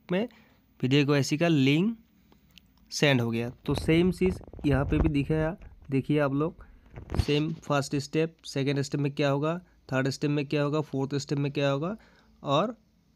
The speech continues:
फिफ्थ स्टेप में देखिए आपका वर्चुअल आईडी, सॉरी वर्चुअल डेबिट कार्ड आप लोगों को इधर शो कर दिया जाएगा। उसके दस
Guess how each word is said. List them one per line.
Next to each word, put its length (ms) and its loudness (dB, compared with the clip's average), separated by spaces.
फिफ्थ 280 2
स्टेप 280 -2
में 200 -2
देखिए 360 0
आपका 360 -2
वर्चुअल 500 -2
आईडी, 440 -2
सॉरी 320 -2
वर्चुअल 500 0
डेबिट 300 0
कार्ड 240 -4
आप 140 0
लोगों 280 -2
को 220 -4
इधर 360 0
शो 260 -2
कर 180 0
दिया 200 0
जाएगा। 360 -2
उसके 280 -2
दस 200 2